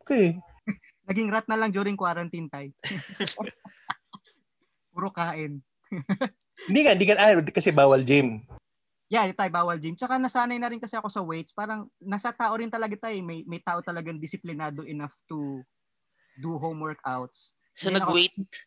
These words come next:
Speaker 3: So,
Speaker 1: Ikaw na
Speaker 3: nag-weight
Speaker 1: yun.
Speaker 3: weights?
Speaker 1: Ikaw yun, si Michael yun, oo.
Speaker 2: <laughs> Yeah,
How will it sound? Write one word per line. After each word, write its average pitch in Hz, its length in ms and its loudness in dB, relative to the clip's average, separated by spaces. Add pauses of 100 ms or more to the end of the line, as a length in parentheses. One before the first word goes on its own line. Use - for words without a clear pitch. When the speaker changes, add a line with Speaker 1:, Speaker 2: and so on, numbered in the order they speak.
Speaker 3:
So, - 140 -12
Speaker 1:
Ikaw 180 80 2
na 175 80 4
Speaker 3:
nag-weight 151 260 10
Speaker 1:
yun. 143 240 10
Speaker 3:
weights? - 300 -6
Speaker 1:
Ikaw 139 200 6
yun, 143 240 8
si - 140 0
Michael 127 400 4
yun, 117 240 4
oo. 101 380 -4 (160)
Speaker 2:
<laughs> - 560 -2
Yeah, 202 180 -2